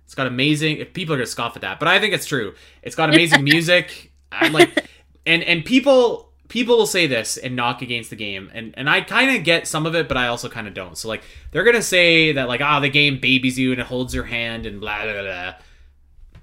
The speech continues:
Speaker 1: You know what? Okay, Fee, she, she does kinda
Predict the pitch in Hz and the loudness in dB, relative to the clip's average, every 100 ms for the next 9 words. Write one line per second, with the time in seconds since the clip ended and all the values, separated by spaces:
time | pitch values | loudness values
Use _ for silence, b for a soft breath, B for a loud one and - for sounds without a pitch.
0 | - _ 170 208 190 180 160 151 117 92 | -20 _ -8 -2 0 0 -2 -4 -4 -4
1 | - 190 190 185 165 - _ _ _ - | -6 -8 -4 -4 -6 -14 _ _ _ -20
2 | 135 165 156 214 220 214 - 180 165 156 | -16 -10 -8 -2 0 0 0 0 2 2
3 | 147 | 2